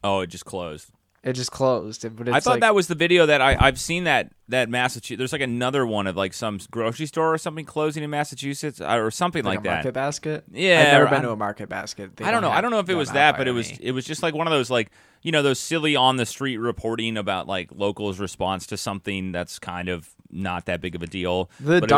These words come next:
Speaker 2: Dunkin' thing is kind of a big deal.
Speaker 1: I mean, it's a coffee shop, right?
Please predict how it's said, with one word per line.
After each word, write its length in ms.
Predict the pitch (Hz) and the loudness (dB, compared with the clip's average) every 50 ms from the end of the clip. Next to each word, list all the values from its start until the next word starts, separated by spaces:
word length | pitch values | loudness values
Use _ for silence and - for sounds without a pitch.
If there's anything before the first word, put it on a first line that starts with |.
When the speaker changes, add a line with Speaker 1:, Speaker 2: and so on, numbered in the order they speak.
| 165 175 | 4 4
Speaker 2:
Dunkin' 160 | - 220 208 190 | 2 -2 -2 -2
thing 220 | - 196 185 175 | -4 -4 -2 -2
is 100 | 151 131 | -4 -4
kind 280 | - - 123 127 131 131 | -2 -2 -2 -2 -2 -4
of 100 | 127 117 | -6 -8
a 60 | 107 | -8
big 260 | 104 113 107 98 - | -10 -12 -14 -14 -14
deal. 340 | - 107 101 95 - - - 110 | -14 -12 -12 -12 -12 -12 -14 -14
Speaker 1:
I 40 | 123 | -12
mean, 180 | 139 151 165 147 | -8 -6 -4 -4
it's 160 | 139 - - | -4 -4 -6
a 40 | 139 | -8
coffee 420 | - - - 139 139 131 - 110 90 | -8 -6 -4 -4 -4 -4 -6 -8 -12
shop, 320 | - - 73 - - - - _ _ _ _ _ _ _ _ _ _ _ _ _ _ _ _ _ _ _ _ _ _ _ _ _ _ _ _ _ - | -12 -12 -12 -12 -12 -16 -20 _ _ _ _ _ _ _ _ _ _ _ _ _ _ _ _ _ _ _ _ _ _ _ _ _ _ _ _ _ -4
right? 360 | 98 110 120 127 127 131 139 | -2 0 2 2 2 0 -2